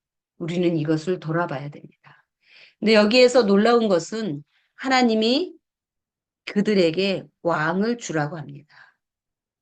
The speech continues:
여호와께서 사무엘에게 이르시되 그들의 말을 들어 왕을 세우라 하시니, 왕을 세워주라고 합니다. 사실 그들이 잘못된 동기로 왕을 달라고 하는데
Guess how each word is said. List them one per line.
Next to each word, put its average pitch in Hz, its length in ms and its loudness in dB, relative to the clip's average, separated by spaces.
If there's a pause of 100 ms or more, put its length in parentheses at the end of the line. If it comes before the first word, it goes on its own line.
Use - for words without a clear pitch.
(1120)
여호와께서 185 560 4
사무엘에게 196 680 0
이르시되 180 680 -4
그들의 233 400 2
말을 185 380 2
들어 170 260 -2
왕을 156 400 -4
세우라 214 380 -4
하시니, 151 300 -14 (200)
왕을 220 320 -4
세워주라고 247 540 0
합니다. 156 460 -12 (600)
사실 254 340 -2
그들이 269 560 2
잘못된 269 800 2 (180)
동기로 220 840 0 (300)
왕을 208 440 -2
달라고 190 420 -4
하는데 190 600 -10